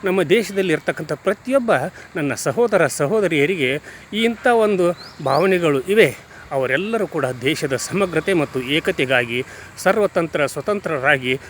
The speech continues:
ಅವರು ಎಲ್ಲ ರೀತಿಯಿಂದಲೂ ಕೂಡ ತಮ್ಮ ದೇಶದ, ಆ, ಭವಿಷ್ಯಕ್ಕಾಗಿ ದುಡಿತಾ ಇದ್ದಾರೆ. ಅವರು ಕಷ್ಟಪಟ್ಟು ಕೆಲಸ ಮಾಡ್ತಾ ಇದ್ದಾರೆ. ತಮ್ಮ ಒಂದು ಕುಟುಂಬ ನಿರ್ವಹಣೆಯ ಜೊತೆಗೆ ದೇಶದ ಒಂದು ರಕ್ಷಣೆಗಾಗಿ ಜೀವವನ್ನು ಕೊಡಲಿಕ್ಕೂ ಕೂಡ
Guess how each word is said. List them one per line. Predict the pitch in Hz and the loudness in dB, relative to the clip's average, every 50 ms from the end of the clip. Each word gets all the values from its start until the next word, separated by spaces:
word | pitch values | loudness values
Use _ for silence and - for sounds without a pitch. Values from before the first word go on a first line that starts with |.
| - - - | -14 -6 -4
ಅವರು | 160 151 147 131 131 131 123 - - - - | -2 0 0 0 -2 -4 -6 -10 -14 -10 -8
ಎಲ್ಲ | 160 190 226 247 240 | -6 -4 -2 -2 0
ರೀತಿಯಿಂದಲೂ | 208 180 170 - - 170 151 156 156 139 131 | 2 2 0 0 0 0 0 2 0 0 -2
ಕೂಡ | - 143 131 123 | -2 -2 0 0
ತಮ್ಮ | 120 117 117 - 143 131 123 120 117 113 107 | 0 0 0 -2 -2 -2 -2 -4 -4 -4 -2
ದೇಶದ, | 131 143 165 - - 190 151 139 123 143 - - - - - - - - 175 | 0 0 0 0 0 0 2 2 2 0 -2 -8 -18 -20 -20 -16 -10 -6 -4
ಆ, | 151 139 135 131 123 | -4 -2 -4 -2 2
ಭವಿಷ್ಯಕ್ಕಾಗಿ | 147 175 233 214 - 202 165 - 170 147 135 127 123 127 117 | 2 2 2 2 -2 -4 -2 2 2 2 2 2 -2 -4 -4
ದುಡಿತಾ | 120 143 175 208 - 175 | -4 -8 -8 -6 -2 -2
ಇದ್ದಾರೆ. | 147 131 123 123 127 123 120 120 123 | -2 -2 -2 -2 -4 -4 -4 -4 -8
ಅವರು | 127 - - - - - 131 123 123 - - - - | -8 -10 -16 -18 -12 -10 -8 -8 -8 -10 -10 -4 -4
ಕಷ್ಟಪಟ್ಟು | 202 175 - 202 - - 160 - - 143 | -4 -4 -4 -8 -4 -4 -6 -6 -6 -12
ಕೆಲಸ | - - 160 165 180 - 262 | -6 -4 -4 -4 -2 0 0
ಮಾಡ್ತಾ | 226 175 156 139 - - 131 | 2 2 2 0 0 -4 -6
ಇದ್ದಾರೆ. | 123 120 123 120 123 123 117 - - - - - | -6 -6 -6 -8 -8 -10 -10 -14 -20 -20 -18 -8
ತಮ್ಮ | - 139 135 123 123 117 117 - - - - - - - | -6 -6 -4 -4 -6 -6 -8 -12 -16 -20 -20 -18 -10 -6
ಒಂದು | 147 135 123 117 | -4 -4 -4 -4
ಕುಟುಂಬ | - 170 170 - 226 233 214 | -4 -4 0 0 2 2 2
ನಿರ್ವಹಣೆಯ | 170 156 151 147 147 151 139 139 139 131 123 | 2 2 2 2 2 2 2 2 2 0 0
ಜೊತೆಗೆ | 110 - 175 190 262 247 190 151 127 123 | -2 -4 -4 -2 0 0 0 0 0 2
ದೇಶದ | - 185 180 - 220 202 | 2 0 2 0 -2 -2
ಒಂದು | 175 160 143 135 123 | 0 -2 -2 -2 -2
ರಕ್ಷಣೆಗಾಗಿ | 123 139 135 - - 143 139 120 123 120 110 117 120 123 - - - - - - | -4 -4 -6 -6 -6 -6 -2 -2 -2 -4 -2 -4 -6 -6 -8 -10 -14 -12 -8 -4
ಜೀವವನ್ನು | - - 196 233 226 208 196 196 170 135 | -2 2 2 4 4 4 4 4 2 2
ಕೊಡಲಿಕ್ಕೂ | - - 214 226 247 269 254 - 240 | 2 0 0 0 0 -2 -4 -4 -4
ಕೂಡ | - 214 175 | -2 0 2